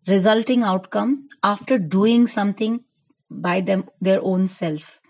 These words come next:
और सबसे अहम बात, आप बीएड के स्टूडेंट्स हैं, तो आप ये बात बहुत अच्छे से समझेंगे,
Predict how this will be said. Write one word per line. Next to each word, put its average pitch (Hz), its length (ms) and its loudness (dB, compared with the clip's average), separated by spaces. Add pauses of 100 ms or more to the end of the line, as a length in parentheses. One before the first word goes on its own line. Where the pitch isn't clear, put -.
(560)
और 202 80 -4
सबसे 262 500 -2 (120)
अहम 220 260 0
बात, 175 360 -6 (440)
आप 190 200 -6 (220)
बीएड 233 280 2
के 240 120 0
स्टूडेंट्स 208 440 -4
हैं, 254 300 -6 (140)
तो 208 80 -6
आप 202 220 -4
ये 214 100 0
बात 208 200 -2
बहुत 196 240 -10
अच्छे 202 220 -8
से 240 120 -4
समझेंगे, 190 540 -6